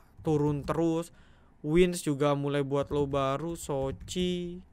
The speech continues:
Sochi memang lelet ya. Nelly juga agak belum confirm.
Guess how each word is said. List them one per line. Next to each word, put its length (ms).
Sochi 400
memang 400
lelet 400
ya. 20
Nelly 400
juga 720
agak 400
belum 400
confirm. 720